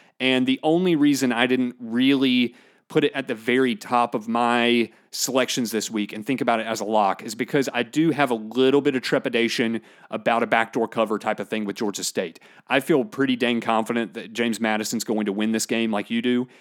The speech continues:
It's just when you have an explosive offense on the other side and one that James Madison has shown the ability to play well against so far this season,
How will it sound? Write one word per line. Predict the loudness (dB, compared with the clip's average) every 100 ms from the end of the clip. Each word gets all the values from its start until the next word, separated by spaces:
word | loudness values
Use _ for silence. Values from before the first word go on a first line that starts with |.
| -20 -10
It's | -8 -2
just | 2 2 2 -2
when | -2 0 2 2 2
you | 0 2
have | 2 2
an |
explosive | -2 -6 -2 0 0 0
offense | 0 0 -2 -2
on | -2
the | 0
other | 0
side | 0 0 2 0 -2 -6 -20 _
and | -2 0 2
one | 4 4 4 4
that | 2 2 2 0
James | -2 0 0
Madison | 0 0 0 -2 -4
has | -4 -4
shown | 2 2 4 2 -2 -8 _ _ _ -6
the | -4
ability | 0 4 4 4 0
to |
play | 0 0
well | 4 4 4
against | 4 0 -2 -2
so | 0 2 2
far | 2 0
this | -2
season, | -2 -2 0 -2 -2